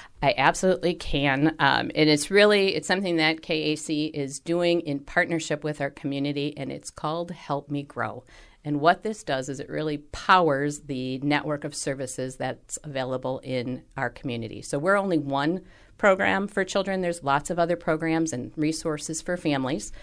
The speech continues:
But Help Me Grow is a one-stop shop. You can call if you need something. It's not a deficit-based program. Maybe you're just bored and you're like, "What can I do in Kenosha with my kids this weekend?" Call Help Me Grow. They will let you know.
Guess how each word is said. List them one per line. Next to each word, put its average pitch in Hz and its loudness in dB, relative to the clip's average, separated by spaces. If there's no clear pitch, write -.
But 143 0
Help 214 6
Me 220 2
Grow 190 4
is 175 2
a 135 2
one-stop 156 0
shop. 143 -4
You 143 -4
can 135 -6
call 170 2
if 147 -4
you 117 -4
need 160 4
something. 214 -2
It's - -8
not 139 0
a 120 -4
deficit-based 175 0
program. 175 0
Maybe 156 0
you're 180 -2
just 175 -6
bored 180 -2
and 165 -2
you're 165 -4
like, 165 -4
"What 202 -2
can 220 -6
I 208 -2
do 214 -4
in 147 0
Kenosha 185 -8
with 180 -10
my 170 -6
kids 196 -10
this - -8
weekend?" 101 -8
Call 143 0
Help 156 0
Me 160 2
Grow. 190 4
They 143 6
will 139 0
let 139 0
you 139 -4
know. 131 -2